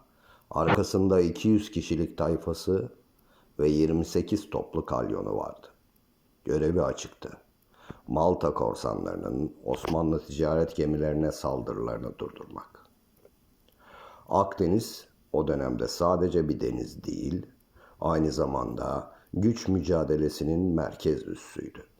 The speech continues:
Venedikliler, İspanyollar ve Osmanlılar her seferinde birbirlerinin ticaret yollarını kesmeye çalışıyordu.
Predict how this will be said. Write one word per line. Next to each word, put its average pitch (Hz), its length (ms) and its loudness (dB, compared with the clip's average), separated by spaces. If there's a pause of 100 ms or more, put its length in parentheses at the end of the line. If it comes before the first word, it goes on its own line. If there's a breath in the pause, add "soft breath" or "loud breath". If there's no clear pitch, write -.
(880)
Venedikliler, - 880 -2 (260)
İspanyollar 73 880 0
ve 69 80 0
Osmanlılar - 880 -6 (580 loud breath)
her 98 200 4
seferinde 73 680 0
birbirlerinin 73 640 2
ticaret 78 580 0
yollarını 76 480 2
kesmeye 76 500 -2
çalışıyordu. - 760 -10